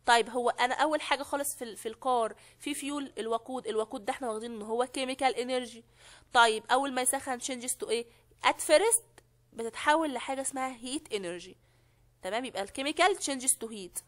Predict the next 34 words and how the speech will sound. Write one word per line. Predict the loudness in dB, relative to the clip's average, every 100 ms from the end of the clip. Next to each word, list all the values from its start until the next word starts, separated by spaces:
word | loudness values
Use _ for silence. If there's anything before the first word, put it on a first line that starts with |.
| -16 -8 0
طب | 4 12
بعد | 12 10
ما | 2
اتحولت | 2 2 2 -2
لهيت، | -6 -6 -8 -6 -10 -12 -20 4
اول | 6 8
ما | 6
تتحول | 0 2 2 4 -2
لهيت | -6 -8
تتحول | -8 2 4 4 0
لميكانيكال | -4 -2 -2 -2 -6 -10
هيت | -4 -2 2
او | 2
ثيرمال | 2 2 2 0
على | -2 -2
فكره. | -6 -4
يعني | -4 -4 -6
هيت | -6 -4
هنا | -4
الكيميكال | -4 -4 -4 -4 -2
قال | -2
لي | -2
ان | -8
هي | -8
بتتحول | -8 0 0 0
لثيرمال، | -2 -2 0 -2
انا | -2 -6
ممكن | -8 -10
اشيل | -10
ثيرمال، | -4 -2 -2 -4 -4 -2 -2 -8 _
ثيرمال | -2 0 0 0 -2 -4 -10 -8
واحط | -2 -2 -2
مكانها | -6 -6 -8 -10 -6
هيت. | -6 -6 -4